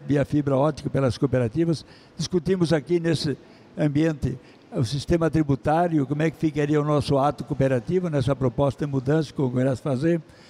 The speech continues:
Discutimos as questões do Mercosul, na integração. Eu acho que foram grandes debates. Ficamos muito felizes e o cooperativismo se distingue por si mesmo,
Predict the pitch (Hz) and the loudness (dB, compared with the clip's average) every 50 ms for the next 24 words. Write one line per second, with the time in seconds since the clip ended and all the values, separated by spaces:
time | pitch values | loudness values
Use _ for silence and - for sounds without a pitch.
0 | - - - - - - - - 185 160 139 180 190 185 180 160 165 151 - - | -20 -20 -20 -20 -18 -16 -8 -4 -4 -2 0 0 0 2 2 0 0 -2 -2 -2
1 | 170 131 - - 170 170 175 175 165 - - 170 147 139 151 143 - 147 131 - | -2 -2 -2 -2 0 0 0 0 -2 -2 -4 -4 -2 0 -2 -2 -2 -4 -6 -2
2 | - 156 170 185 185 175 151 - - - - - - - 151 147 151 135 160 151 | 0 0 2 2 0 0 -4 -8 -14 -20 -20 -12 -6 -2 -2 0 0 0 0 0
3 | 143 139 131 113 95 123 147 165 185 185 175 - - - - - - - - - | 2 2 0 0 0 0 0 0 0 -2 -6 -10 -14 -20 -20 -20 -20 -20 -20 -12
4 | - 190 170 165 - - 160 170 196 202 180 156 175 185 196 175 156 160 202 175 | -6 -4 -2 -2 -2 -4 -2 -2 -2 -2 -2 -2 -2 -2 -2 -2 -2 -2 0 0
5 | 165 147 143 127 - - - - - - - 160 - 175 170 156 135 160 185 - | 2 0 0 0 -4 -8 -12 -12 -10 -10 -8 -6 -2 0 0 0 0 0 -2 0
6 | - 151 147 151 180 220 220 190 196 185 - 269 240 196 - 277 - 254 240 226 | 0 0 2 2 2 0 0 -2 -4 -2 0 0 0 0 0 -2 0 0 0 0
7 | 185 196 175 190 220 214 220 240 226 214 175 127 117 - - - - - - - | 0 0 0 0 0 2 2 2 2 2 0 0 -4 -8 -14 -20 -20 -20 -20 -20
8 | - - - 180 180 175 185 147 - - 226 214 214 185 202 165 - 214 214 202 | -14 -6 -4 -2 -2 0 0 -2 0 0 -2 0 0 0 0 0 0 0 0 0
9 | 180 185 180 135 107 104 101 | 2 0 0 0 -4 -8 -12